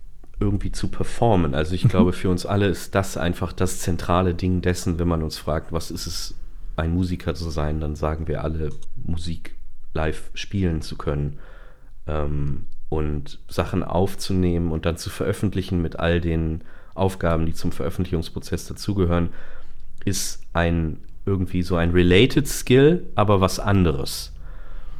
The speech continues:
Speaker 1: Und unsere Priorität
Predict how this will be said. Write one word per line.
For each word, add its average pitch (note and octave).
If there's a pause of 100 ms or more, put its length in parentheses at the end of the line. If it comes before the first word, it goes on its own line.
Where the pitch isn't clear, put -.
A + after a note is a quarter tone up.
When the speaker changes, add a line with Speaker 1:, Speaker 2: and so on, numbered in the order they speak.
(260)
Speaker 1:
Und F2 (320)
unsere F#2+
Priorität F2+